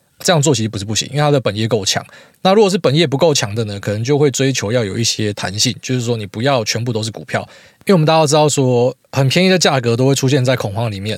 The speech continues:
哦，不管是股票、房地产，其实都是。就是如果说外面都是好消息，你是不可能买到便宜的价格的。所以便宜的价格出现的时候，一定都是这个，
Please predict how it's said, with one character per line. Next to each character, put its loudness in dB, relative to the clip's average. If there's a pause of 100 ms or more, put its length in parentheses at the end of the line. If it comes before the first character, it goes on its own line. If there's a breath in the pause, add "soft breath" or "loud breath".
哦， -6
不 0
管 0
是 0
股 -4
票、 0
房 -2
地 0
产， -4
其 -6
实 -4
都 -2
是。 -2
就 -2
是 0
如 2
果 6
说 4
外 4
面 2
都 4
是 2
好 -2
消 2
息， -4
你 -6
是 -4
不 -2
可 0
能 -6
买 -6
到 0
便 -8
宜 -6
的 -4
价 -2
格 -14
的。 -12
所 2
以 2 (280 loud breath)
便 2
宜 2
的 4
价 2
格 4
出 2
现 2
的 2
时 -2
候， 0
一 -4
定 -2
都 2
是 -4
这 -8
个， -10